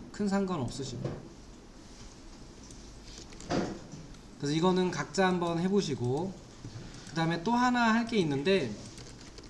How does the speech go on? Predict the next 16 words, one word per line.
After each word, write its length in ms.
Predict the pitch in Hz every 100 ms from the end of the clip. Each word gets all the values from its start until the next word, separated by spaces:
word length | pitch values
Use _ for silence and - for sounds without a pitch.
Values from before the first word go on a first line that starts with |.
| - - - - - - - - -
이 380 | 147 151 151 147 - - - - - -
열어서 520 | 147 165 185 170 208 202
티엘 1040 | - - 269 262 208 - - 185 226 233
눌러보세요. 580 | 156 151 151 127 123 117 120 - - - - -
굵은 320 | - 180 214
선 160 | 208 202
보기. 320 | 143 120 120 117 - - - - - - - - - - - - - 123
굵은 340 | - 175 214 226
선 300 | 214 208 196
보기 260 | 165 160
모드, 360 | 160 135 127 117
가는 280 | - 160 208
선 160 | 208 208
보기 200 | 185 180
모드를 320 | 147 143 143
끄시면 580 | 196 196 180 156 160